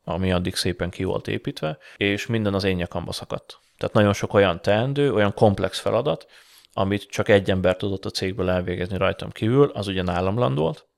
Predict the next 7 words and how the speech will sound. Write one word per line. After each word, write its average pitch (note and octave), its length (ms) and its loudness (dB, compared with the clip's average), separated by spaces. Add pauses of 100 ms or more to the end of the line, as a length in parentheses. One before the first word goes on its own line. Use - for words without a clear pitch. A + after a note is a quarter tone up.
(180)
és G2+ 420 -2 (260)
megint A2 420 4
visszacsöppentem G2+ 760 -2
abba, G2 380 2 (400)
pont F#2 260 4
ugye F#2+ 160 0
a F#2 380 -2